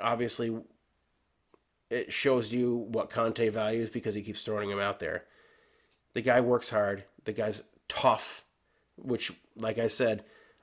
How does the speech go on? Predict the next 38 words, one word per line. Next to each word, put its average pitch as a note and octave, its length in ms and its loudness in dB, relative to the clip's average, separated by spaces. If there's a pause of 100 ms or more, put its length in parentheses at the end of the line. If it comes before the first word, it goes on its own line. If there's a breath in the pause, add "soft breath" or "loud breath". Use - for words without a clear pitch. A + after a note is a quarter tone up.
I A2+ 100 4
love G#2+ 300 -2
this A#2 160 2
Spurs - 640 -2
team A#2 160 2
because A2 260 -2
they're A2 100 2
a G#2+ 40 -2
bunch G#2 180 2
of G#2 80 -2
lunch G#2 240 -4
pail F#2 220 0
kind G2+ 240 -4
of F#2+ 60 -6
guys. G2+ 360 -2
You A2 80 2
know, G#2 140 -2
they G#2 100 -2
go A2+ 120 -2
out G#2+ 140 -2
there A2 160 0
and G#2+ 100 -2
they G#2 100 -2
do G#2 180 -4
their G2 140 -2
job. G2 380 2
They G#2+ 80 0
do A2 160 -4
their G#2 120 -2
business. F#2+ 560 -4 (600 loud breath)
Um, F#2 460 0 (200)
they A2+ 100 4
come A2+ 280 0
to, A2+ 240 4
they A#2+ 140 4
come B2+ 240 4
to B2+ 80 6
work. B2 460 6